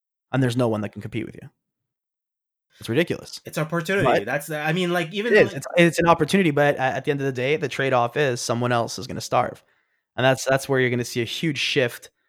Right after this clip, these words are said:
Speaker 1: in, um, like, the top one percent,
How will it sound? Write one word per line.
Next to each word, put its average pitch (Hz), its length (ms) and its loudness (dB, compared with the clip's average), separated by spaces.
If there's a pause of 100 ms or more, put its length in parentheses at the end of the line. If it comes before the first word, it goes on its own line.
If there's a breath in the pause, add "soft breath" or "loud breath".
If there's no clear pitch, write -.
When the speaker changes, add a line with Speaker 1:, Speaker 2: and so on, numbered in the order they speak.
(260)
Speaker 1:
in, 117 580 0 (480)
um, 107 600 -4 (920)
like, - 120 -10
the 123 80 -12
top 127 300 2
one 123 200 2
percent, 123 420 -4